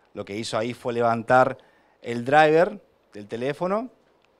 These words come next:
con el objeto. Ahí lo serializó, serializó y ahí lanza los pasos para probar la aplicación. Y como ven, estamos probando en vivo y estamos viendo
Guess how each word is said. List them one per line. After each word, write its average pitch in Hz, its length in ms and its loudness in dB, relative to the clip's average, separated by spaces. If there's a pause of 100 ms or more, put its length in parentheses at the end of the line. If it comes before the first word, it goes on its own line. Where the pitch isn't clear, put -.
(540)
con 123 160 -2
el 143 80 0
objeto. 113 420 -4 (760)
Ahí 98 160 -10
lo 110 80 -6
serializó, 110 520 -10
serializó 139 560 -6 (380)
y 117 80 -8
ahí 120 80 0
lanza 131 300 0
los 170 260 0
pasos 196 640 0 (560)
para 147 300 2
probar 123 260 0
la 127 60 0
aplicación. 107 560 -8 (640)
Y 98 100 -20
como 143 240 -6
ven, 175 180 -4 (1800)
estamos 117 320 -10
probando 123 320 -6
en 139 80 -6
vivo 185 320 -2 (1120)
y 110 60 -20
estamos 117 300 -12
viendo 127 460 -6